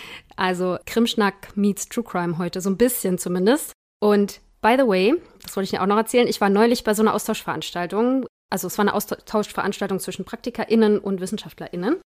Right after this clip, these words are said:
Und da war ein Sozialwissenschaftler, der für das B K A im Bereich Terrorismus und Extremismus arbeitet. Und der hat den Unterschied erklärt zwischen Polizeiarbeit und kriminologischer Wissenschaft,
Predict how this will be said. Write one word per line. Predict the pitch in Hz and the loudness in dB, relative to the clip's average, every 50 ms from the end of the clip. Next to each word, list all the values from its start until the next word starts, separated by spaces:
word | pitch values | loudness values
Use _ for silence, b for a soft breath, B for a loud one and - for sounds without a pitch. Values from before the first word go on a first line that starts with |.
| _ _ - | _ _ -4
Und | - 220 208 196 - | 0 0 0 0 0
da | 208 196 196 196 196 190 185 | 0 2 2 2 2 2 0
war | 185 190 185 185 - - | 0 0 0 0 0 0
ein | - 185 185 185 185 185 180 151 - - 170 | 0 -2 0 0 0 -2 -2 -4 -6 -6 -6
Sozialwissenschaftler, | 190 185 - 214 220 262 262 214 - - 170 - - 180 - - 214 220 | -4 -2 2 4 4 4 4 2 0 -2 -4 -4 -4 -6 -4 -2 -2 0
der | 202 190 185 | 0 -2 -2
für | - - | -4 -6
das | 190 196 - | -8 -6 -6
B | - 185 | -6 -8
K | - - 190 175 | -6 -4 -4 -2
A | - 185 185 185 | 0 0 0 0
im | - 185 | -2 -4
Bereich | 170 180 175 180 180 - | -4 -4 -4 -4 -6 -6
Terrorismus | - - 190 190 190 180 214 - 226 208 - | -6 -6 -6 -4 -4 -4 -4 -2 -2 -2 -2
und | - 180 170 - | -4 -8 -8 -8
Extremismus | - - - - - - 175 170 165 - - 165 165 - | -10 -10 -10 -10 -8 -6 -6 -6 -6 -6 -8 -10 -8 -6
arbeitet. | - 175 175 180 190 - 233 294 370 415 - _ _ - | -6 -4 -4 -4 -4 -2 0 0 -2 -2 -6 _ _ -2
Und | - 208 190 | -2 0 2
der | 214 220 233 214 | 2 2 4 4
hat | 233 226 - - - b b b b b - | 2 0 -2 -4 -16 b b b b b -2
den | 202 202 202 - - _ | 0 0 0 -2 -2 _
Unterschied | - 240 285 - 349 311 294 - - 277 285 269 | 2 2 4 4 4 2 2 2 2 2 0 0
erklärt | - - 226 226 - 269 226 226 247 240 | 0 -2 -2 0 0 2 4 4 4 2
zwischen | - - 240 233 233 208 | 0 -2 0 0 0 0
Polizeiarbeit | - 208 202 196 - 233 233 240 254 214 233 226 233 - | 0 0 -2 -2 0 2 2 2 4 4 4 2 2 2
und | - 220 214 | 0 -2 -2
kriminologischer | - - 226 220 214 208 202 202 202 220 226 240 226 - - 220 208 202 196 196 196 190 - | -2 0 2 4 4 4 4 6 6 6 6 6 4 4 4 4 6 6 6 4 2 0 -2
Wissenschaft, | 185 208 - - 180 - - - 147 - - - - | -4 -2 -2 -2 -2 -4 -6 -8 -8 -10 -10 -16 -20